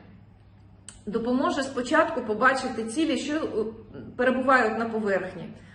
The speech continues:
Вони пов'язані з якимись, м, покупками, так? А далі все більше і більше ви будете поглиблюватися саме у свої життєві потреби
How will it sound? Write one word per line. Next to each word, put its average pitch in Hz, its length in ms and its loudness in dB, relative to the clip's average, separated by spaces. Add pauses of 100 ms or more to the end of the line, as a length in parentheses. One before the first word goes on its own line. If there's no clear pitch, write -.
(100)
Вони 415 160 2
пов'язані 254 600 2
з 214 80 0
якимись, 269 460 0 (600)
м, 185 220 -10 (240)
покупками, 226 720 -2
так? - 300 0 (580)
А 196 400 4
далі 320 360 6 (320)
все - 240 -2
більше 285 420 0
і 226 140 -6
більше 226 640 0
ви 208 80 -6
будете 208 360 0
поглиблюватися 226 960 -2
саме 349 460 0
у 214 40 -6
свої 220 640 -6 (100)
життєві 214 680 0 (200)
потреби 233 680 0